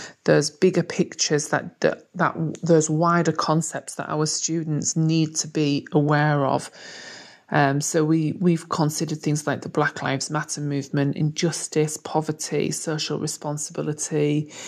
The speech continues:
um, post-traumatic stress disorder. And we've really thought about how those big themes and those big concepts that are evident quite clearly in the Key Stage four texts we teach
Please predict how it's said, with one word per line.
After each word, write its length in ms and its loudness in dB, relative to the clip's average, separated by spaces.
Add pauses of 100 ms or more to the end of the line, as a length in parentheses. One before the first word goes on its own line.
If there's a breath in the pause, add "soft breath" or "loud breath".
(300 loud breath)
um, 360 4
post-traumatic 720 -4
stress 420 -8
disorder. 840 -4 (1040 loud breath)
And 160 2
we've 200 4
really 360 6
thought 380 2
about 300 0
how 260 2
those 280 4
big 400 2
themes 460 0
and 120 -6
those 180 -4
big 280 -4
concepts 640 -2
that 180 -2
are 100 6
evident 560 2
quite 300 -2
clearly 420 4
in 100 0
the 80 0
Key 200 0
Stage 320 -4
four 400 2
texts 440 -6
we 100 -8
teach 640 -8